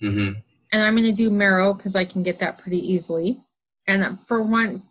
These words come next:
Speaker 2: brain freaks me out a little. 'Cause of
Speaker 1: Yeah, it kind of freaks me out too. I don't, I don't even know where I could source
Speaker 2: Because
Speaker 1: it.
Speaker 2: the mad cow disease, even though, like, I would,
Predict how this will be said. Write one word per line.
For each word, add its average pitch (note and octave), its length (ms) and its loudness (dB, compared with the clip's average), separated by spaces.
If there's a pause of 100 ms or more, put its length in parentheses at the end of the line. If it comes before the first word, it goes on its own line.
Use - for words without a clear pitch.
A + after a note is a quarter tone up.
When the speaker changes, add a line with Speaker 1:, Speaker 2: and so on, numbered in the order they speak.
(100)
Speaker 2:
brain A#3 300 2
freaks G3 420 -4
me D#3+ 120 -6
out - 160 -10 (240)
a F#3 40 -6
little. - 360 -10 (760)
'Cause E3+ 160 -4
of E3 200 2
Speaker 1:
Yeah, D#3 320 2
it A#2+ 180 2
kind C#3+ 220 4
of B2 100 4
freaks A#2 240 0
me G#2+ 100 2
out F#2+ 160 0
too. - 140 -8
I C3 140 2
don't, C3 320 2
I B2+ 120 -2
don't C#3 100 2
even B2 140 2
know A#2 140 0
where G#2 240 0
I G2 120 2
could - 300 -14 (280)
source - 240 -2
Speaker 2:
Because D#4+ 240 0
Speaker 1:
it. - 60 -20 (140)
Speaker 2:
the C4+ 60 4
mad B3 560 4
cow G#3+ 480 0
disease, B3 460 0
even C#4 200 2
though, C4+ 160 4
like, A#3 240 2
I A3 120 2
would, A3 260 0